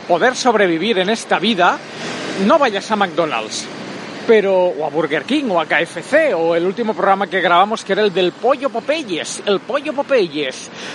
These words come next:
Eh, pero luego pienso, "Hostia, tienes un programa de radio, tienes que llenarlo de contenido,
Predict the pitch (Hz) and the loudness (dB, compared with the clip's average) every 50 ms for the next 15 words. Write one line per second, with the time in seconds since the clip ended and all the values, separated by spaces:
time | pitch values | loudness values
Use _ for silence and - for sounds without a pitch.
0 | - - - 180 180 170 165 156 147 143 139 135 127 120 - - - - - - | -8 -2 0 2 2 2 2 2 0 0 0 -2 -2 -4 -8 -12 -18 -18 -18 -16
1 | - - - - 196 190 208 208 240 269 320 320 269 233 208 190 - - 196 190 | -16 -14 -4 0 2 4 4 4 4 2 0 -2 -2 -2 -2 -2 -4 -4 -6 -6
2 | - - 196 196 151 160 180 180 190 - 214 196 - 170 160 165 151 156 190 240 | -4 -4 -4 -2 -2 -2 -4 -4 -4 -4 -4 -2 -2 0 2 2 2 2 0 0
3 | 294 285 254 233 208 214 208 208 202 - - - - - - - - 208 196 180 | 0 0 0 0 0 2 0 -2 -2 -6 -10 -16 -16 -16 -14 -4 -2 -2 0 -2
4 | 151 - - 185 165 165 160 175 175 165 185 175 196 - 220 226 220 - 269 254 | -2 -4 -2 -2 0 0 0 2 2 2 0 0 0 0 -2 -2 0 0 0 0
5 | 240 220 208 220 220 | 2 2 2 2 2